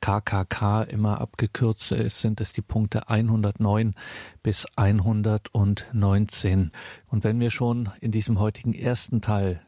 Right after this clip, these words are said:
Doktor Dittrich, so auf die Grundlegung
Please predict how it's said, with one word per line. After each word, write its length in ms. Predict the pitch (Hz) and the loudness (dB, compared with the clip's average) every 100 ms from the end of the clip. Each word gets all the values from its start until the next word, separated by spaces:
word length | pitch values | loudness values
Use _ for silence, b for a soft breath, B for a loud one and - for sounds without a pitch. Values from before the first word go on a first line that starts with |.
| - | -6
Doktor 240 | 113 - | -4 -2
Dittrich, 500 | 104 110 - 98 - | -2 -2 -2 -4 -4
so 280 | - 120 113 | -4 0 0
auf 260 | - 104 - | 0 -4 -2
die 220 | 110 95 B B B - | 0 0 B B B -10
Grundlegung 960 | - 113 147 - 104 101 92 98 87 | 0 0 0 -2 0 0 0 -2 -2